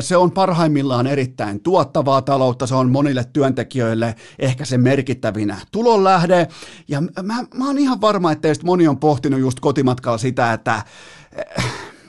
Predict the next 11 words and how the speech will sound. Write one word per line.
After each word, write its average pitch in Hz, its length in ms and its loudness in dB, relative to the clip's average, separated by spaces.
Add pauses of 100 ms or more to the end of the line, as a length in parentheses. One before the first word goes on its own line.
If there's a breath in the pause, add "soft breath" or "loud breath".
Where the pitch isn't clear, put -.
(140)
mulla 175 180 4
on 160 80 4
tossa 165 320 2
ja 127 100 2
tossa 127 340 0
nyt 120 160 -2
noi 117 160 2
tavoitteet 120 560 0
ja 107 60 -6
targetit, 117 580 -2
niin 110 200 0